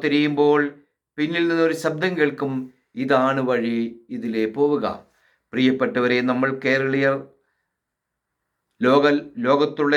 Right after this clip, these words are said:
എല്ലാവരോടും ഒന്നിച്ച് ക്രിസ്മസിനായി ഒരുങ്ങുമ്പോൾ കേരളത്തിൽ വർദ്ധിച്ചു വരുന്ന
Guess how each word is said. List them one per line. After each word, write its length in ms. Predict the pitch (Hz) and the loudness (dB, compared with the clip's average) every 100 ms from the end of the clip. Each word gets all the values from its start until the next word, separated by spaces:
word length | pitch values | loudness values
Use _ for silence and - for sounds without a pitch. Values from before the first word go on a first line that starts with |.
| 139 | 2
എല്ലാവരോടും 840 | 151 151 156 156 160 160 165 165 156 | 4 4 2 -2 -4 0 0 0 -2
ഒന്നിച്ച് 400 | 160 156 - 139 120 - _ | -6 -8 -4 -6 -6 -14 _
ക്രിസ്മസിനായി 800 | 127 131 131 131 - 123 123 123 113 | -12 -10 -8 -8 -4 -2 0 0 0
ഒരുങ്ങുമ്പോൾ 600 | 123 127 120 120 123 98 85 - _ _ _ 120 | 0 -2 -2 2 2 2 -2 -14 _ _ _ -2
കേരളത്തിൽ 480 | 135 143 139 143 139 143 | 0 2 0 -2 -2 -2
വർദ്ധിച്ചു 440 | 139 135 160 - 147 | -2 -4 -8 -4 -2
വരുന്ന 300 | 139 139 | 0 0